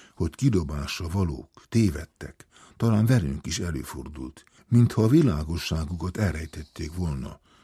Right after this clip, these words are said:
mondta a pápa, hangsúlyozva, hogy Jézus olyan Istent hirdet nekünk, aki soha nem dob el bennünket. Ő egy atya, aki megőrzi nevünket,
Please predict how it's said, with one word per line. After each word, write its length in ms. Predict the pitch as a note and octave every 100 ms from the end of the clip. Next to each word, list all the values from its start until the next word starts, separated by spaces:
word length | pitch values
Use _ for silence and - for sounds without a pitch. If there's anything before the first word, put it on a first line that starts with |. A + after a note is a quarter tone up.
| _ _ _ -
mondta 380 | G2 E2 D2+
a 40 | D2+
pápa, 580 | - E2 F2 - G2 - _ -
hangsúlyozva, 840 | C#3+ C3 A#2 A2 G#2 F#2 G2+ G2 -
hogy 180 | F2+ F#2+
Jézus 400 | C3 F#2 D#2+ F#2+
olyan 280 | C#3 G2+
Istent 460 | E2+ G2+ - D#2+ -
hirdet 400 | F#2+ F2+ C#2+ C#2
nekünk, 480 | F2 F#2 G2+ G2+ - - - - -
aki 240 | F#2+ -
soha 360 | - D#3+ C3 E2
nem 240 | E2+ F2+
dob 160 | F2 E2
el 160 | D#2+
bennünket. 840 | D#2 E2 C#2 C2+ - - - - _ _
Ő 140 | - C3
egy 200 | B2 G#2+
atya, 380 | A2 - - C2 - _ _ -
aki 280 | G2+ G2 G#2
megőrzi 580 | A2+ G#2 D#2+ D2 - -
nevünket, 840 | F2 G#2+ G2+ G2 F2+ F#2 - -